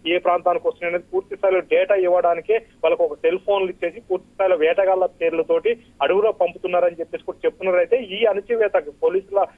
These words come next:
అణచివేతకు మేము పెట్టాము ఈ బ్లాస్టింగ్ సంబంధించిన ఇవన్నీ కూడా. అయితే పూర్తిగా వేటగాళ్ళు ఎవరైతే ఉన్నారో వేటగాళ్ళు అక్కడికి వస్తున్నారు, వేటగాళ్ళు థిక్ ఫారెస్ట్ లోకి వచ్చినప్పుడు మాత్రమే సరిపోతున్నారు. ఆ వేటగాళ్ళు ఎవరు కాదు, మావోయిస్టులు, ఆ, పెట్టుకున్నట్టు కోవర్ట్ ఆపరేషన్ చేస్తున్నట్టు వేటగాళ్ళు అని చెప్పేసి కూడా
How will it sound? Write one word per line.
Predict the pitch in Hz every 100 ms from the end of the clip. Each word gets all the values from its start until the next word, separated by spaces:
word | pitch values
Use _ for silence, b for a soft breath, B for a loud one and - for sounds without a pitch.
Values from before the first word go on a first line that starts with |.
| -
అణచివేతకు | 139 170 214 202 196
మేము | 185 175
పెట్టాము | 165 160 180
ఈ | 185
బ్లాస్టింగ్ | 180 160 160 - 180
సంబంధించిన | - 165 165 160 165
ఇవన్నీ | 156 156 160
కూడా. | 170 196
అయితే | 185 247 b b -
పూర్తిగా | 208 214 214
వేటగాళ్ళు | 175 180 190 190 185
ఎవరైతే | 175 180 170 165
ఉన్నారో | 165 208
వేటగాళ్ళు | 175 180 190 190 196 208 214
అక్కడికి | 170 160 160
వస్తున్నారు, | 151 185 175 185
వేటగాళ్ళు | 254 175 190 190 208 214
థిక్ | _ _ 202 190 -
ఫారెస్ట్ | 220 175 208
లోకి | 196
వచ్చినప్పుడు | 180 196 190 185
మాత్రమే | 185 185 196
సరిపోతున్నారు. | 185 175 165 175 220 226
ఆ | 185
వేటగాళ్ళు | 165 190 220 214 196
ఎవరు | 180 190
కాదు, | 185 233 214
మావోయిస్టులు, | 180 196 190 - 202 190 - - 175
ఆ, |
పెట్టుకున్నట్టు | - 170 - 190 185 190
కోవర్ట్ | - 175 220 220
ఆపరేషన్ | 196 175 175 190 180
చేస్తున్నట్టు | 175 - 175 170
వేటగాళ్ళు | 165 165 175 170 165
అని | 165
చెప్పేసి | 165 170 -
కూడా | 170 180